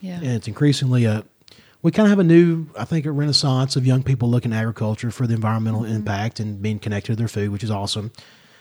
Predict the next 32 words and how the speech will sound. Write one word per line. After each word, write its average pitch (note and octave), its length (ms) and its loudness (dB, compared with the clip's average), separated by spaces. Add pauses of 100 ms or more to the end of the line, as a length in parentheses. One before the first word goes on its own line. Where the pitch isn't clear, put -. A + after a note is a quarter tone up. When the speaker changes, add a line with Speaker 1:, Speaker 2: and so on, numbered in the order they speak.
(300)
Speaker 2:
But A#2 180 0
then A#2+ 120 2
I've A#2+ 140 0
got A#2+ 260 -2
farmers C#3 420 2
that A2+ 100 2
are G#2+ 140 0 (440)
seventy-five C3+ 560 4
years A#2+ 200 4
old B2+ 280 6
that A#2 120 -2
just A2 200 -2
say, A2 60 -6
"Oh, F3+ 180 6
he's G3+ 200 6
not F#3+ 160 4
gonna E3 120 2
make D#3 180 2
a C3+ 60 2
living D3 300 4
off B2+ 340 2
two D#3+ 180 6
acres," D3 400 4
or, C3 60 4
you C3 80 4
know, B2+ 80 4
"He D#3 160 6
needs D3+ 300 2
all C#3 160 4
this C#3 140 2
stuff." C3 440 2
But, A#2 200 -2